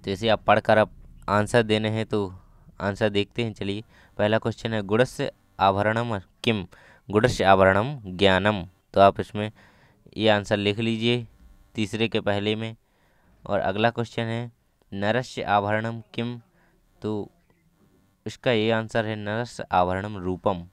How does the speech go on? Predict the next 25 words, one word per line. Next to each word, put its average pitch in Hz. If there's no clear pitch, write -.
तो -
उसमें 95
सही 107
आंसर 104
ये 95
लिख 90
लीजिए। 110
अगला 113
क्वेश्चन 107
है, 104
गुण 101
कस्य 120
अस्ति, -
गुण 107
रूपस्य 101
आभरणम 101
अस्ति, -
इसका -
सही 95
आंसर 90
ये 87
है। 92
अगला 104
देखते 107
हैं, 113